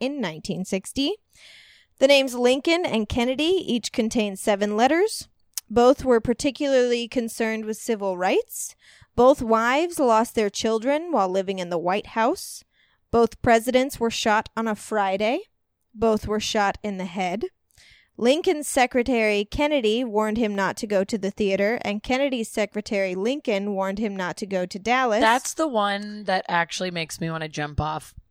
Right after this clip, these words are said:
Speaker 2: every cliff
Speaker 1: Well, that's
Speaker 2: I
Speaker 1: the one
Speaker 2: see.
Speaker 1: that's, like, not true at
Speaker 2: Okay.
Speaker 1: all, so. <laughs>
Speaker 2: Hey, everyone.
Speaker 1: Hello.
Speaker 2: This is Keep It Weird.
Speaker 1: Lauren's
Speaker 2: Uh,
Speaker 1: upset.
Speaker 2: my life has ended.
Speaker 1: <laughs> Both were assassinated by Southerners.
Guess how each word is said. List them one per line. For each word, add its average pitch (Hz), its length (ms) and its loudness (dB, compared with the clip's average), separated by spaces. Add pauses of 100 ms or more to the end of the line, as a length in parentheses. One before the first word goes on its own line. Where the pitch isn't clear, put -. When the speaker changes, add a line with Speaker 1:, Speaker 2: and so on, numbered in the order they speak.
Speaker 2:
every 160 300 -2
cliff - 180 -2
Speaker 1:
Well, 233 60 6
that's 240 300 4
Speaker 2:
I - 20 4
Speaker 1:
the 277 40 4
one 269 140 2
Speaker 2:
see. - 20 -2
Speaker 1:
that's, 233 160 -4
like, 220 140 -2
not 190 220 -2
true 180 120 2
at 180 60 2
Speaker 2:
Okay. 185 100 -2
Speaker 1:
all, - 240 -4
so. - 180 -4 (120)
<laughs> - 80 -4 (880)
Speaker 2:
Hey, 240 180 2
everyone. 208 560 2
Speaker 1:
Hello. 262 260 0
Speaker 2:
This 220 300 4
is 226 60 0
Keep 208 200 -2
It 196 140 -2
Weird. 180 260 2
Speaker 1:
Lauren's 240 380 2
Speaker 2:
Uh, 165 60 6
Speaker 1:
upset. 185 280 0
Speaker 2:
my 185 160 0
life 170 300 2
has - 180 -4
ended. - 400 -4
Speaker 1:
<laughs> - 1600 -14
Both 311 320 8
were 349 120 0
assassinated 233 800 0
by 202 160 2
Southerners. 226 760 0